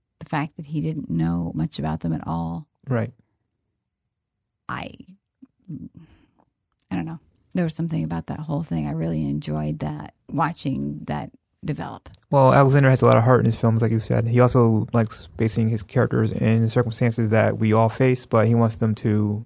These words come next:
Speaker 2: you know, like, I, the whole theme of this is lose something, lose themselves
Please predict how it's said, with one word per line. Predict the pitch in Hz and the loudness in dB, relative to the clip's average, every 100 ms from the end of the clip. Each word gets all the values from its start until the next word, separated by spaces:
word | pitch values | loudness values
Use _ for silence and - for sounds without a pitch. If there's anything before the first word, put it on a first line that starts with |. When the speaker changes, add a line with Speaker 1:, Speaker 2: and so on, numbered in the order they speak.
| 156 | -6
Speaker 2:
you | |
know, | 110 107 113 _ _ _ _ _ _ _ _ _ _ _ _ _ _ _ _ _ _ _ _ _ _ _ _ _ - | -4 -4 -6 _ _ _ _ _ _ _ _ _ _ _ _ _ _ _ _ _ _ _ _ _ _ _ _ _ -4
like, | 123 | 0
I, | 113 107 101 | 2 0 0
the | - | 0
whole | 123 123 | 2 2
theme | 127 123 | 4 2
of | |
this | 113 107 | 2 0
is | 110 107 127 - _ _ _ _ _ | 0 0 -8 -18 _ _ _ _ _
lose | 127 131 | 2 4
something, | - 131 139 147 143 | 4 2 2 2 2
lose | 117 117 | 0 0
themselves | 113 123 123 123 127 - - | 0 2 4 4 0 -6 -20